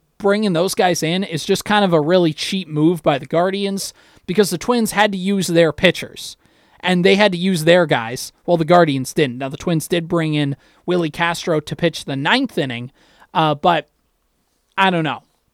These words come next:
I, I just, I don't like it by the Guardians. And then they got mad because Brent Hedrick came in and hit a couple of their guys, but it wasn't intentional. Like,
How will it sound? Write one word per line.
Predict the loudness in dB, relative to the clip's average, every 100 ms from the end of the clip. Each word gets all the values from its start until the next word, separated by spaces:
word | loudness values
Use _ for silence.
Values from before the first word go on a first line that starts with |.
| _ _ _ _ _ _
I, | -2 -2 0
I | -2 0
just, | 0 0 -2 -10 -18 _ _ _ _ _
I | 2
don't | 4 4
like | 2 0 -6
it | -16 -2
by | 0
the | 2
Guardians. | 4 4 4 -2 -6
And | -2 -2
then | 0
they | 2
got | 4 2
mad | 2 2 4 2 -4 _ _
because | -4 -2
Brent | 0 -2 0
Hedrick | -2 -2 -4
came | -2 0 2
in | 0
and | -2
hit | 0 0
a |
couple | 0 0 0
of | 0
their | 0 0
guys, | 0 -2
but | -2
it | 0
wasn't | 2 2 -2
intentional. | -2 -4 -4 -4 -2
Like, | -2 -4